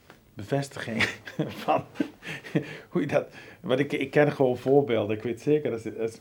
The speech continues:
als ik die bel en ik zeg, "Ik heb dit," nou, ze staan binnen een uur op de, op de stoep. Het gaat om menselijke verhoudingen. En we zijn, en die menselijke verhoudingen zijn helemaal zoek geraakt in de wijze waarop we organiseren.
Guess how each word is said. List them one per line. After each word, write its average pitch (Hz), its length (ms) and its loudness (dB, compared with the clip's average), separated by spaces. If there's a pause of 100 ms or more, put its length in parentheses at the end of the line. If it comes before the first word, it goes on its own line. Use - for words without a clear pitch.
als 127 140 -2
ik 160 140 2
die 160 100 2
bel 185 420 6 (480)
en 131 100 -2
ik 131 80 -4
zeg, 156 160 0
"Ik - 80 -6
heb 143 140 2
dit," 185 160 -2 (300)
nou, 185 300 -2 (580)
ze - 80 -20
staan 147 220 4
binnen 147 200 8
een 151 100 0
uur 170 180 4
op 143 160 -4
de, 156 200 4
op 151 140 -2
de 147 60 -4
stoep. - 380 0 (1900)
Het 117 200 -6
gaat 147 160 4
om 143 100 6
menselijke 147 480 2
verhoudingen. 110 760 2
En 113 120 -6
we 123 60 -6
zijn, 123 160 0
en 127 80 -4
die 131 100 -2
menselijke 135 260 -2
verhoudingen 131 340 2
zijn 120 120 -2
helemaal 143 240 2
zoek 165 180 2
geraakt 175 420 -2
in 135 80 0
de 127 60 -4
wijze 143 260 2
waarop 147 180 0
we 131 60 -2
organiseren. 113 680 -6